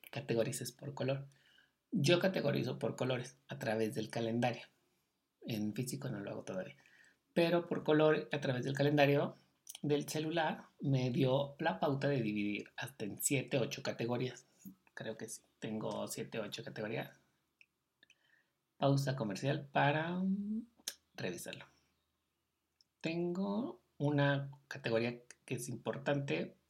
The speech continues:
tiempo para planeación <laughs> semanal,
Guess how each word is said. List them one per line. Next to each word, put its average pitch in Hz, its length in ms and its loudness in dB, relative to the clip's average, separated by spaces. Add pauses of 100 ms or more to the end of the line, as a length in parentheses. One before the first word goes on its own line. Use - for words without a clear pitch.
(100)
tiempo 139 280 0
para 113 360 -2
planeación 139 720 2 (200)
<laughs> - 160 -20
semanal, 139 760 2